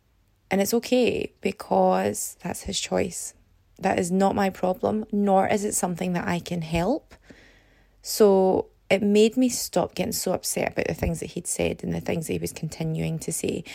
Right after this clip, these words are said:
because every time he said them, I would put myself back into that mind thought,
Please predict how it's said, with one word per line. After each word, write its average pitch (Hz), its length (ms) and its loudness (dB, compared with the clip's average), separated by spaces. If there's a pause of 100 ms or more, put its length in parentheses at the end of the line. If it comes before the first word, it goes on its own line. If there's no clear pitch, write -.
(240)
because 185 480 -2 (400)
every 202 240 2
time 196 240 -2
he 190 60 -4
said 190 280 0
them, 269 240 -2 (720)
I 190 160 6
would 208 180 0
put - 160 -8
myself 175 560 -2
back 190 320 0
into 214 200 -4
that 196 160 0
mind 170 340 -6 (640)
thought, 175 460 2